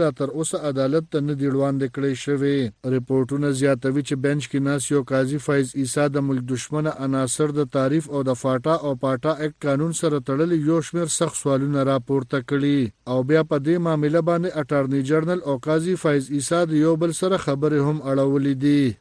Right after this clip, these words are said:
او پنځه کسیزه بینچ د حکومتي وکیل نه حراستي مرکزونو کې بندیوانو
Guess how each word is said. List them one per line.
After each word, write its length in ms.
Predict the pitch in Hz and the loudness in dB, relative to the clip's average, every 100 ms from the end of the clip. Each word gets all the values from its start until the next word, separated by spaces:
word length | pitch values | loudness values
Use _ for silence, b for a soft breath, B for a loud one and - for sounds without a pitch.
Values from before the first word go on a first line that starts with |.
| - | -2
او 100 | 127 127 | -2 0
پنځه 260 | 139 135 139 135 | 0 0 -2 -2
کسیزه 360 | 135 175 180 170 160 | -2 -2 0 2 2
بینچ 200 | 175 170 | 0 0
د 100 | 160 147 | 0 0
حکومتي 460 | 147 143 143 175 180 | -2 -2 -2 -2 0
وکیل 340 | 160 175 175 180 | -2 -2 -4 0
نه 100 | 160 | 2
حراستي 520 | 143 135 139 131 170 175 | 2 0 -2 -4 -2 -2
مرکزونو 440 | 160 156 147 175 | 0 0 0 -4
کې 220 | 165 165 | -2 0
بندیوانو 560 | 147 139 139 147 170 | 0 0 0 0 0